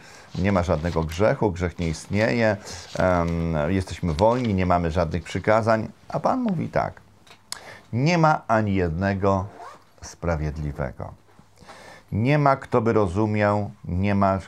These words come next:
kto by szukał Boga. Wszyscy zboczyli, razem stali się nieużyte-, nieużytecznymi. Nie masz, kto by czynił dobrze, nie masz ani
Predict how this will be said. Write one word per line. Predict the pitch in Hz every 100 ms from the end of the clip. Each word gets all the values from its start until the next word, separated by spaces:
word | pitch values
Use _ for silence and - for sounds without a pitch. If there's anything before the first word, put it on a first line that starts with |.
| -
kto | - 82
by | 82
szukał | - 80 78
Boga. | 69 65 - - - - _ _ _ _ - - - -
Wszyscy | - 147 160 - 143
zboczyli, | 113 87 110 110 107 82 73
razem | 90 110 107 101
stali | 98 101 98 98
się | 95
nieużyte-, | 92 101 104 95 95 85 82 - - - -
nieużytecznymi. | 98 101 104 90 87 85 - 95 98 110 107 - - -
Nie | 127
masz, | 139 117 -
kto | 110
by | 95
czynił | 90 110 110 90
dobrze, | 85 113 92 101
nie | 101 123
masz | 131 143 156 - _ -
ani | 80 85 92 107